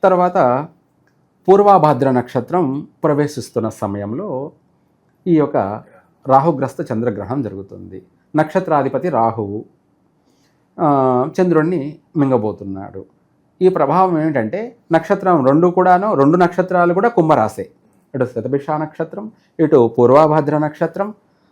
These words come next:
ఆద్యంత సంధి అంటే, సంధి అంటే సాయంత్రం పగలనేది వెళ్ళిపోతూ రాత్రి చీకటి అనేది వచ్చేటప్పుడు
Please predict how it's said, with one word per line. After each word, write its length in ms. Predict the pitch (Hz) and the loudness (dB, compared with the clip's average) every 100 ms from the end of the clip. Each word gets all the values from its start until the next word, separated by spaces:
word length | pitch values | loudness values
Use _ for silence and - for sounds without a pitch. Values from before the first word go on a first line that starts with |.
| - | -2
ఆద్యంత 420 | 160 170 185 170 | 0 2 2 2
సంధి 520 | 139 143 139 131 135 - _ - | 0 0 0 0 -2 -6 _ -4
అంటే, 260 | 156 160 131 | 0 2 2
సంధి 320 | 135 175 185 | 2 2 2
అంటే 520 | 180 170 139 147 156 _ _ _ - | -2 0 0 0 -4 _ _ _ -2
సాయంత్రం 640 | 160 180 190 180 156 147 - | 2 4 2 0 0 -4 0
పగలనేది 480 | 147 180 160 156 160 | 2 4 2 2 0
వెళ్ళిపోతూ 640 | 131 127 147 156 208 185 | 0 0 0 0 0 -2
రాత్రి 440 | 123 131 170 165 147 190 | 0 0 0 -2 -4 -4
చీకటి 260 | 196 175 | -2 0
అనేది 600 | 143 127 131 139 113 143 - - | 0 0 -2 -2 -4 -6 -12 -6
వచ్చేటప్పుడు 840 | 135 - 147 135 151 185 143 127 | -6 -2 0 0 -2 -4 -4 -4